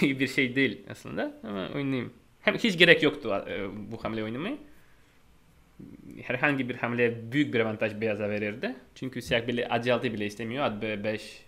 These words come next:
at D altı fikir yüzünden. Belki bu oynadığım hamle siyaha yardım ediyor. Çünkü taşlarımı değiştiriyorum. Ama fikir çok basit. Ne istiyorum?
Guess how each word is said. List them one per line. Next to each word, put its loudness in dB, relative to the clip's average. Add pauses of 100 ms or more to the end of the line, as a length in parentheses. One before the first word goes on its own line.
(120)
at -4
D -2
altı -4 (460)
fikir -6
yüzünden. -2 (800)
Belki 4
bu 0 (280)
oynadığım 0
hamle 0
siyaha 2
yardım 4
ediyor. 0
Çünkü -8 (920)
taşlarımı -4 (440)
değiştiriyorum. -4 (1120)
Ama 2
fikir 0
çok 2
basit. -6 (160)
Ne -2
istiyorum? -4